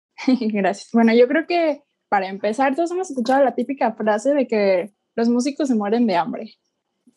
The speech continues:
Eh, entonces, Gerardo, o sea, ¿tú qué opinas de esta frase como tan popular?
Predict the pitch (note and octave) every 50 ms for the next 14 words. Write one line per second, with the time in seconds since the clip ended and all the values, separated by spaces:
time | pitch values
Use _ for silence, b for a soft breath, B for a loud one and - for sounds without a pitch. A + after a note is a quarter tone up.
0 | _ _ _ A3 G#3+ G#3 G3+ G3 G3 G3 A3+ - - A3 - A#3+ A#3 C4+ C#4+ C4
1 | C4 b b b b b - C4 B3 B3 B3 C#4+ C#4+ C4+ C4 B3+ A#3 A3 - -
2 | C4+ B3+ - F4 F4 - F4 D#4 D4+ D4+ E4 E4+ D4+ C4+ - A3 G#3+ G#3+ G#3 G#3
3 | G#3+ A3 A3 - B3+ C4 - _ A#3 A3 G#3 A3 A3 A#3+ B3+ B3 B3+ A3 G3+ F#3+
4 | - _ A3 G#3 G#3+ A#3 A#3 C#4 - - A3 G3 F#3+ G3+ - -